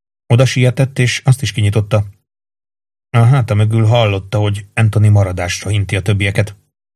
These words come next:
A nagyherceg a második teherfedélzeten találta magát,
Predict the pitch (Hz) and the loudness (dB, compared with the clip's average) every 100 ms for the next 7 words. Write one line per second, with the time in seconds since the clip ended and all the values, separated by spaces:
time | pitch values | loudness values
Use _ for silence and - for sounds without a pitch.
0 | _ _ - 131 202 127 - 123 143 123 | _ _ 2 2 4 0 -2 0 2 2
1 | - 107 107 117 104 101 110 107 104 104 | 0 -2 0 0 0 -2 -2 0 0 0
2 | 104 120 104 101 117 117 110 | 0 2 0 0 2 2 0